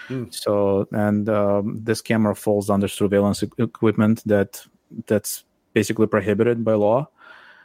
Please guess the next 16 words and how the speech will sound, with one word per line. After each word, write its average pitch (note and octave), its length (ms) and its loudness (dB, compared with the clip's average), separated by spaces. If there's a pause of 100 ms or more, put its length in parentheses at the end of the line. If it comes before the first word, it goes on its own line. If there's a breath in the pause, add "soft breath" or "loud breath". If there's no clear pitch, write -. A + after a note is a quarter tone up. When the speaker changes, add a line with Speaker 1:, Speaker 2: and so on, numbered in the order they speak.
(180 loud breath)
Speaker 2:
But A2+ 520 0 (100)
also, C#3 540 2
as A#2 200 0
I A#2+ 80 4
was A2+ 160 2 (140)
explained C3 720 -2
later A#2+ 520 2
by G#2+ 480 2
one A2 280 0
of G#2 180 -4
the G2+ 600 2 (320)
people G#2 500 0 (1000)
that G2+ 280 2
are F#2+ 100 2
close G#2+ 520 -2
to F#2+ 420 0